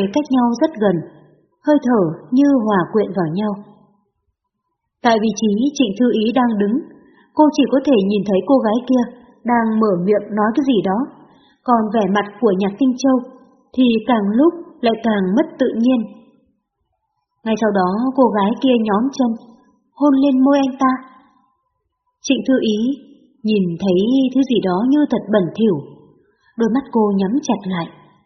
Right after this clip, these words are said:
thật lâu vẫn không chịu mở ra. "Nhạc Tinh Châu, khi em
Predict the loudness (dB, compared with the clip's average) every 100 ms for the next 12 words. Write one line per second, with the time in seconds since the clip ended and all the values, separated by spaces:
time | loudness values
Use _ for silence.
0 | _ _ -6 -6 -4 -2 0 0 -2 -4
1 | -2 -2 0 -2 -2 0 0 -2 -6 -6
2 | -8 -18 _ _ _ _ _ _ _ _
3 | _ _ _ _ _ _ _ -4 -4 -4
4 | 0 0 0 -2 -2 -2 -14 _ _ _
5 | _ _ 0 0 0 -2